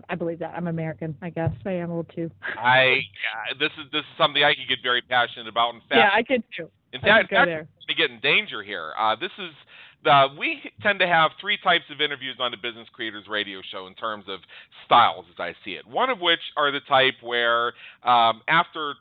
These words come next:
Speaker 2: twelve minutes of the hour, we've already gone through all the questions, and I have to find a way to keep it interesting <laughs> for the rest of the hour.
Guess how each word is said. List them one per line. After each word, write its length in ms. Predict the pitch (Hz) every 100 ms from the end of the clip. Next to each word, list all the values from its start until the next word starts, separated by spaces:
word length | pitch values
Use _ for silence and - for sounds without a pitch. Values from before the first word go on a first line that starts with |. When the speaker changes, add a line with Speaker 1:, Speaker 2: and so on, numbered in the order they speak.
| -
Speaker 2:
twelve 320 | 165 170 160
minutes 240 | 160 165 -
of 80 | 151
the 160 | 131 120
hour, 380 | 123 135 160 170
we've 200 | 139 117
already 240 | 135 135 120
gone 200 | 131 135
through 120 | 139
all 120 | 131 117
the 60 |
questions, 600 | - 120 131 - 160 180 - - - -
and 240 | 135 131
I 60 | 135
have 180 | 143 -
to 80 | -
find 180 | 147 139
a 40 | 135
way 140 | 135
to 80 | 127
keep 260 | - 139 117
it 80 |
interesting 460 | 113 117 135 - -
<laughs> 40 | -
for 60 |
the 60 | 147
rest 200 | 151 147
of 60 | 147
the 140 | 147
hour. 360 | 143 156 185